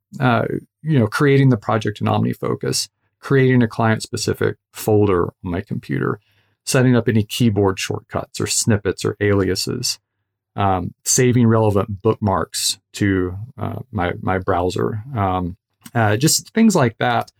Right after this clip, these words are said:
I, so I have a routine for that, that I, I just run and I run through all this stuff,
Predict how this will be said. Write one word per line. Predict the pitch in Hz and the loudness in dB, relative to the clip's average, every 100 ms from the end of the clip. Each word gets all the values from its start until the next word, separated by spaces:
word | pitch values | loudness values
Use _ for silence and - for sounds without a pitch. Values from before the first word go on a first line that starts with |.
| _ _ _ - | _ _ _ -4
I, | 135 139 135 | 2 4 4
so | - | 2
I | 175 | 4
have | 185 165 | 4 4
a | 131 | 4
routine | 127 117 - 151 139 120 107 | 2 0 0 4 6 6 4
for | 101 - 117 | 0 0 2
that, | 104 101 98 - - - | 2 2 0 -4 -12 -8
that | 120 110 104 104 _ _ _ - | 0 2 2 0 _ _ _ -2
I, | 123 135 135 | 2 2 2
I | 139 | 0
just | 190 - | 0 0
run | 107 117 151 131 | 0 2 4 4
and | 104 | 4
I | |
run | 104 117 139 | 2 2 2
through | 135 131 120 | 2 2 4
all | 117 | 4
this | 113 104 | 4 2
stuff, | - 110 104 - | 2 0 0 -4